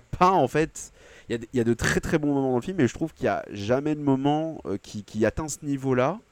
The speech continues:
Alors, la, la rencontre avec la mère des soupirs, oui, relativement, mais avant ça, c'est beaucoup de couloirs, de très beaux couloirs, très bien filmés, certes. Euh, moi, la partie avec l'aveugle, euh, avec le, la vue subjective,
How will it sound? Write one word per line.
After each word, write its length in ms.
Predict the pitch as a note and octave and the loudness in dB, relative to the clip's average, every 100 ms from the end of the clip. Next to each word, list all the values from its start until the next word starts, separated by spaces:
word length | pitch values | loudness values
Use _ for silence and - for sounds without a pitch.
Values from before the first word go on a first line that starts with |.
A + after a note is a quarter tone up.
| _ - - - | _ -12 -10 -4
Alors, 180 | G#2+ A2+ | 0 4
la, 180 | A2+ A2+ | 4 2
la 120 | A#2+ A#2 | 2 2
rencontre 320 | A#2+ D3 C#3+ | 2 -2 -2
avec 120 | B2 | 0
la 100 | A#2+ | 0
mère 160 | A2+ A2 | 2 0
des 120 | A2+ | -2
soupirs, 400 | - - - B2+ | -4 -6 -4 -2
oui, 340 | A#2+ C#3+ E3 | -2 2 2
relativement, 720 | D3 A#2 A2 - B2 A#2+ D3+ F3+ | 2 2 0 0 -6 -4 -2 -2
mais 360 | A2+ A2+ G#2+ - - - _ _ | 2 2 2 -2 -14 -20 _ _
avant 260 | A#2 A#2+ C3 | 2 4 4
ça, 160 | E3+ | 2
c'est 140 | E3 - | 2 0
beaucoup 280 | B2 B2 D#3 | -2 -8 -10
de 60 | |
couloirs, 560 | - - C#3 B2+ B2+ G2+ | -8 -2 4 6 6 4
de 120 | F#2 | -6
très 200 | - A2 | -10 -8
beaux 120 | G2+ | -8
couloirs, 440 | - F#2+ F2+ F#2 A2 | -8 -6 -2 -2 -4
très 160 | - | -6
bien 140 | E2+ E2+ | -4 -4
filmés, 400 | - F#2+ A2 D#3+ | -4 -6 -6 -6
certes. 440 | - F2+ - - _ - - - - C#3 - | -8 -8 -8 -16 _ -20 -20 -20 -20 -14 -4
Euh, 1000 | F#2 F2+ F2+ F2 E2+ E2+ E2+ E2 D2+ D#2+ | 2 4 6 6 4 2 0 -2 0 10
moi, 160 | C#3 | 12
la 80 | C#3 | 12
partie 320 | B2+ - - | 12 8 10
avec 260 | C#3+ B2+ C3 | 10 10 10
l'aveugle, 560 | B2 A#2+ C3 C3+ C3 A#2 | 8 10 10 10 10 8
euh, 760 | G#2 G#2 G#2 G#2 G2+ G2 F#2+ D#2+ | 8 10 8 8 8 6 4 2
avec 420 | G2 G#2+ G#2+ - | 2 2 0 -2
le, 160 | G2 | -2
la 160 | F#2+ G2 | 0 0
vue 100 | G#2 | -2
subjective, 460 | - A2+ G#2+ C#3 | -6 -6 -4 -2